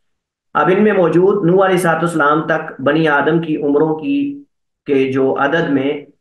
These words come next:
बहुत बड़ा फर्क पाया जाता है, यानी उम्रों की तादाद में, अदद में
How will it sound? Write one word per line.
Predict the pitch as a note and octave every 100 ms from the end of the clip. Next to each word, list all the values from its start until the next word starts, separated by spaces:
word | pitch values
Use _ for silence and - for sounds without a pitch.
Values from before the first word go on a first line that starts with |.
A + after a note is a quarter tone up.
| _ _ -
बहुत | A#2+ B2+
बड़ा | D3 D3
फर्क | C#3+ C#3+ C#3+
पाया | C3+ C3
जाता | C3+ A#2+ A#2
है, | A2+ - _ _ _
यानी | G2 A2+
उम्रों | C3 C#3+ D#3
की | D#3
तादाद | D3+ C#3 B2+ C3 D3
में, | C3+ C3 C3
अदद | B2+ D3 B2+
में | B2 B2 -